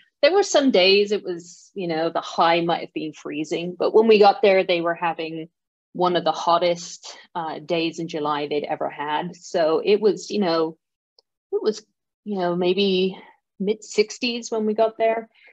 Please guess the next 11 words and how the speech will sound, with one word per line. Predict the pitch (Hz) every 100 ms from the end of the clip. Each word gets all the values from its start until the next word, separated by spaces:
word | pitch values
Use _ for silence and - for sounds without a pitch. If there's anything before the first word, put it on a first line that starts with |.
| _ -
We | 196
had | 202 -
to | -
be | 214
prepared | 208 - 196 180 175 175
for | 170
weather | 175 165 170 165 160
between | 170 - - 170 170 165 160
minus | 160 165 175 175 175
twenty | - - 165 160 - 160 147
and | 147 147